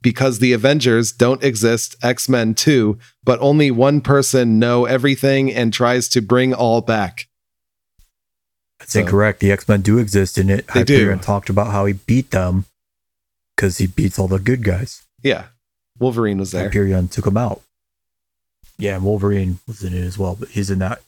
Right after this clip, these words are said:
Speaker 2: Weapon X Alpha Flight thing.
Speaker 1: Right.
Speaker 2: They
Speaker 1: All right.
Speaker 2: didn't, they didn't actually show up. He just referenced them in one little part.
Speaker 1: Right. All right. That's all I had.
Speaker 2: I would give this a one and a half.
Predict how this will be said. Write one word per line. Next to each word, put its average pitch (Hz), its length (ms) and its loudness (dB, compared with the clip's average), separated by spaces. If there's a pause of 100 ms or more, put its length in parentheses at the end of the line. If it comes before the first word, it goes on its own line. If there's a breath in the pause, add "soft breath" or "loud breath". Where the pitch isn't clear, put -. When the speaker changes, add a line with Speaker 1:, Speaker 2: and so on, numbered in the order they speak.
(320)
Speaker 2:
Weapon 92 240 -6
X - 340 -8 (380)
Alpha 104 240 -10
Flight 107 360 -10
thing. 101 260 -8 (120)
Speaker 1:
Right. 98 320 -4 (800)
Speaker 2:
They 156 60 2
Speaker 1:
All - 20 4
right. 107 60 2
Speaker 2:
didn't, 127 320 -2
they 180 80 -4
didn't 113 200 0
actually 117 280 -2
show 101 260 0
up. 90 220 -6
He 95 100 -2
just 123 260 -8
referenced 98 480 -4
them 92 220 -2
in 90 160 -4
one 95 260 -2
little 90 320 -4 (340)
part. - 300 -6 (280)
Speaker 1:
Right. 101 340 -4 (720)
All 117 80 0
right. - 180 -6
That's 147 220 2
all 131 100 4
I 117 80 2
had. 110 280 -2 (520)
Speaker 2:
I 104 220 -2
would 107 180 0
give 101 200 0
this 98 300 -2
a - 40 -4
one 101 420 -4
and 95 140 -2
a 90 60 -2
half. 92 540 -10